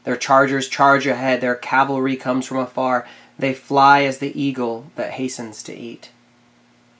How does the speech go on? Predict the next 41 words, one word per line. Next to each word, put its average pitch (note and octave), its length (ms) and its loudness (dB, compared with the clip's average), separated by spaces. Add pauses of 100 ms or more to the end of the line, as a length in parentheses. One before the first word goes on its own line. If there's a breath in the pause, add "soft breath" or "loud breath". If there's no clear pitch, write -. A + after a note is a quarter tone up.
(540)
They C3+ 140 2
all E3 120 6
come F3 200 0
for D3+ 100 -2
violence. C3+ 560 0 (540)
Their B2+ 100 -4
faces C3+ 340 -2
are A2+ 120 -4
set - 260 -4
like A2+ 140 -10
the C3 120 -10
east A#2 160 -10
wind. A#2 320 -10 (460 soft breath)
They C3 140 -4
gather C3 260 4
captives B2+ 420 -2
like A2+ 160 -8
sand. A#2 440 -8
They B2 80 -6
scoff C#3+ 420 4
at C3 140 -8
kings, C3 360 0
and A#2+ 140 -4
princes D#3+ 400 -2
are A#2 100 -2
scorned C3 440 -2
by B2 180 2
them. A2 200 -10 (420 loud breath)
They D3 100 2
deride C#3 340 4
every D#3 240 4
stronghold, A2+ 600 -2 (240 soft breath)
for C#3+ 120 -2
they C3 140 2
heap D3+ 240 0
up D3+ 160 2
earthen C#3 260 0
mounds C3 360 0
and A#2 100 -6
seize B2+ 260 -4
it. G#2 200 -10